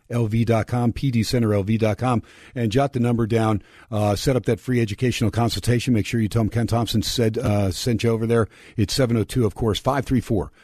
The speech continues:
seven nine hundred, five three four, seven nine hundred. We've got the only scanner of its kind in the region. Gives you early detection before signs and symptoms of more than two dozen ailments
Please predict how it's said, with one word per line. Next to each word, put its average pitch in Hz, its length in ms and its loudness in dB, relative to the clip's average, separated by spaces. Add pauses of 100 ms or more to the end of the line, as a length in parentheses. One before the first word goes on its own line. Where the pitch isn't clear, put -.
seven 113 360 -2
nine 104 180 2
hundred, 113 280 0
five 113 260 0
three 117 120 0
four, 113 280 0
seven 113 340 0
nine 107 160 0
hundred. 120 320 2 (240)
We've 120 140 -2
got 123 160 0
the 127 80 0
only 123 160 2
scanner 123 320 0
of 104 80 -2
its 101 100 -6
kind 127 240 0
in 127 60 2
the 120 80 0
region. 131 360 0 (220)
Gives 143 160 0
you 131 100 -2
early 147 160 2
detection 131 440 -2
before 101 320 2
signs 117 320 0
and 98 80 0
symptoms 131 320 0 (100)
of 98 80 -4
more 104 140 2
than 95 140 2
two 170 160 -4
dozen 107 280 2
ailments 120 300 0